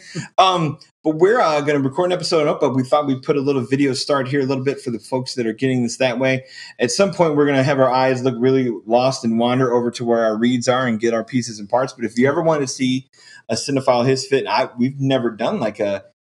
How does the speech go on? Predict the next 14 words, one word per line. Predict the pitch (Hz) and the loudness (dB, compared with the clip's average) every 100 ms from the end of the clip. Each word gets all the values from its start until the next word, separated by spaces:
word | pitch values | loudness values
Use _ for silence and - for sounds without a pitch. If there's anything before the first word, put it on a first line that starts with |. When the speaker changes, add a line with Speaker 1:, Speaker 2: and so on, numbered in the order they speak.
| _ | _
Speaker 2:
episode | 123 123 - 131 117 | -2 -2 -2 0 0
on | 104 101 | 0 -2
video, | 101 120 175 98 | -2 0 0 -2
so | 95 101 | -6 -8
this | 95 113 | -6 -6
would | 90 | -4
be | 139 101 | -4 -4
interesting | 110 107 - 110 | -6 -8 -10 -6
in | 107 101 | -6 -6
terms | 101 107 | -6 -6
of, | 104 98 | -6 -4
like, | 98 95 - _ _ _ _ _ _ | -4 -4 -12 _ _ _ _ _ _
when | 120 117 | -2 0
we | 117 113 101 | 2 0 -2